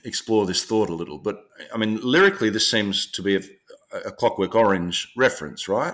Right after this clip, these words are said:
Ultraviolence. Um, so have you, have you read A Clockwork Orange? I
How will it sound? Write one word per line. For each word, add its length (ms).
Ultraviolence. 760
Um, 720
so 240
have 180
you, 140
have 140
you 100
read 140
A 40
Clockwork 360
Orange? 260
I 120